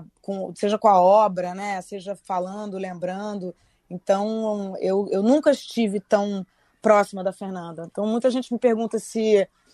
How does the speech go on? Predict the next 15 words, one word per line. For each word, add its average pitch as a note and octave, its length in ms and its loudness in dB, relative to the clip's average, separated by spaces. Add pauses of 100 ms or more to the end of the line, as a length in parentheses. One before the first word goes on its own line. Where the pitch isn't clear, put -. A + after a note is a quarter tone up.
(100)
se - 300 0
é A3 80 8
triste A#3+ 640 -4
ou G#3 60 -10
se - 140 -12
foi G#3+ 260 -2
triste A3+ 560 -6
pra F#3 200 -4
mim. A3 340 -4 (760)
E A#3+ 140 0
não D4 160 2
é D4 80 2
triste, G3+ 680 -2
é A3 180 4
emocionante, A#3 880 -2